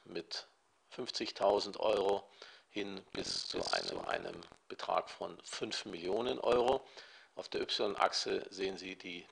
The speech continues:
direkten Verfahrenskosten bestimmter Verfahren, ebenfalls in tausend Euro. Welche Verfahren haben wir im Blick?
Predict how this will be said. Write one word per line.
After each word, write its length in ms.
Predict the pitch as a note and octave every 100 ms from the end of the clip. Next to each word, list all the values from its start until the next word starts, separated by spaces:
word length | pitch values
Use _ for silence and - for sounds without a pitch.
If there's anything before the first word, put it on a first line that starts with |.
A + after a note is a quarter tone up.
| -
direkten 400 | A#2 A2 - G2
Verfahrenskosten 1000 | - - F2+ G#2+ A2+ - F#2 - F#2 F2 - _
bestimmter 560 | - F#2 F#2+ F2+ F#2+ F2
Verfahren, 640 | - E2 - F2 E2+ F#2 F#2+ _
ebenfalls 580 | - F#2+ F2+ F2+ E2 -
in 220 | - F#2
tausend 480 | - F2 D2+ F2+ - -
Euro. 360 | G2+ F2 - - - - - - - - - _
Welche 380 | G#2+ - A2+ G#2 -
Verfahren 720 | - F#2+ - F#2+ G#2 G#2+ -
haben 220 | G2 G2
wir 100 | F2+
im 100 | F2
Blick? 380 | - G#2 - -